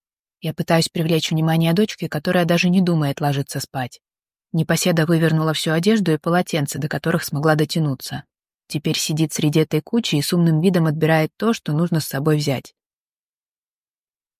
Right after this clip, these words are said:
Такой же апокалипсис с игрушками мы уже пережили. Чтобы взять все, которые она выбрала, нужна большая сумка.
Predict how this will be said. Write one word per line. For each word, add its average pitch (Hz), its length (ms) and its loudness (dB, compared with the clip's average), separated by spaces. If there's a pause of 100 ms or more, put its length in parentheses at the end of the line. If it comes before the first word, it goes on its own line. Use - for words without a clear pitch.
(160)
Такой 190 260 0
же 190 100 4
апокалипсис 180 640 -2
с - 100 -8
игрушками 185 520 0
мы 170 160 2
уже 180 140 0
пережили. 139 600 -4 (840)
Чтобы 170 240 0
взять 180 260 4
все, - 300 -2
которые 175 360 0
она 175 140 4
выбрала, 208 380 4
нужна 160 300 0
большая 180 380 0
сумка. 143 520 -6